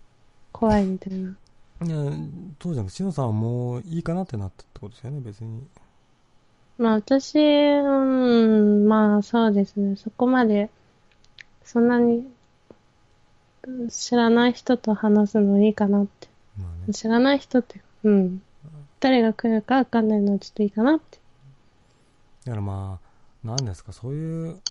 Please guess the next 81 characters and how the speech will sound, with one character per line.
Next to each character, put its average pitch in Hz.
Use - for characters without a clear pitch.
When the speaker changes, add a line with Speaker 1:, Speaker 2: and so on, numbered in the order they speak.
Speaker 2:
逆 117
に、 139
な 107
ん 98
か 95
今 104
日、 90
な 104
ん 85
で 82
す -
か、 101
気 -
に 107
食 104
わ 110
な 110
い 110
こ 123
と 113
が 101
あ 101
っ 104
た 110
よ 95
っ 98
て -
い 98
う 95
こ -
と -
だ 101
け 104
言 101
っ -
て -
帰 -
る 113
っ 98
て -
い -
う 90
の 90
も 92
い 117
い -
と 143
思 117
う -
ん 151
で 127
す 95
よ 98
ね、 104
ネ-、 95
ネ 95
ッ 90
ト 98
ラ 92
ジ 92
ー 95
な-、 95
な 90
ん 90
だ 107
か。 -
Speaker 1:
そ 240
う 208
そ 226
う 208
そ -
う -
そ 208
う。 202
Speaker 2:
そ -
の 95
レ 95
ベ 95
ル 92
で 95
も。 95